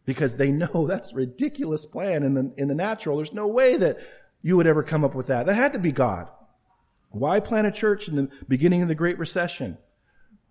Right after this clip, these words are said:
Why do it at the beginning of the summer slump where people are going on vacation? All these things he led us to do that made no sense, but he knew what he was doing. And God sh-, demonstrated he's not limited by recessions or the summer slump or any of these other things.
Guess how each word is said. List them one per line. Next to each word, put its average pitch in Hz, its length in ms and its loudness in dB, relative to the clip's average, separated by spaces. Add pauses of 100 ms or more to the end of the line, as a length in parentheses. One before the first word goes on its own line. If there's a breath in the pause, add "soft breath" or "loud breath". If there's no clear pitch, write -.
(240)
Why 165 200 4
do 190 240 6
it 202 60 8
at 185 100 0
the 156 60 -2
beginning 175 400 2
of 175 60 2
the 156 80 0
summer 175 340 0
slump 175 440 -4
where 131 100 -4
people 165 300 -4
are 156 60 0
going 165 200 -2
on 165 80 -2
vacation? 160 540 -4
All 233 260 0
these 240 200 -4
things 233 300 0
he 208 100 0
led 208 160 4
us 202 120 -6
to 202 100 -6
do 214 140 2
that 190 100 4
made 175 160 -2
no 196 140 0
sense, 196 460 -4
but 156 260 -2 (180 loud breath)
he 190 120 0
knew 214 100 6
what 214 120 4
he 208 40 2
was 185 140 2
doing. 208 440 -2 (420)
And 156 200 2
God 170 280 0
sh-, - 180 -10
demonstrated 185 680 2
he's 147 140 -2
not 156 200 -4
limited 185 340 0
by 143 100 2
recessions 135 760 -2 (280 loud breath)
or 143 160 2
the 143 80 2
summer 165 320 0
slump 151 440 0
or 143 140 2
any 160 120 2
of 165 40 2
these 156 160 2
other 156 180 0
things. 139 600 -4